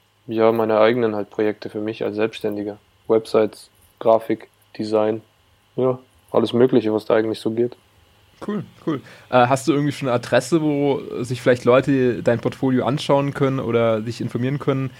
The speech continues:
Speaker 2: Vielleicht auch selber, wenn sie sagen, ja gut, irgendwie eine neue Webseite wäre nicht schlecht, äh, vielleicht, ähm, da sich mal an dich wenden oder so. Hast du schon was?
Speaker 1: Ähm, eine Adresse noch nicht. Unter jurimackert punkt de gibt's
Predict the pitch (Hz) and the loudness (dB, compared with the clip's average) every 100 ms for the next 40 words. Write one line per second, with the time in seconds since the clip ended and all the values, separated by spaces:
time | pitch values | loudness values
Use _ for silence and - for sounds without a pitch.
0 | - - 120 120 - 131 143 123 120 117 | -6 0 2 2 4 4 4 2 0 4
1 | 120 120 117 117 135 - 123 120 117 117 | 4 4 0 -2 -6 -6 -4 -2 -2 -4
2 | 110 120 117 113 - 127 120 123 120 - | 0 2 2 2 0 2 2 0 -2 -2
3 | 127 - - 123 123 123 - - - - | -2 -2 0 2 4 0 -6 -20 -20 -12
4 | - 113 113 - - 120 117 117 113 - | 2 2 2 -2 -6 -4 -4 -8 -12 -16
5 | - 104 123 131 135 123 123 120 - 113 | -4 -2 -2 -4 -4 -4 -4 -6 -4 -4
6 | 147 156 147 127 - 127 123 143 - 156 | -2 -4 -4 -6 -8 -10 -8 -8 -10 -8
7 | 175 - 131 127 120 117 117 120 113 139 | -6 2 6 6 4 0 2 2 4 4
8 | 143 120 120 196 - 123 117 117 110 123 | 4 2 2 -2 -4 -8 0 2 4 4
9 | 123 120 127 120 127 113 117 113 117 113 | 4 4 2 0 -2 -2 -2 0 0 -2
10 | 117 - - | -6 -8 -20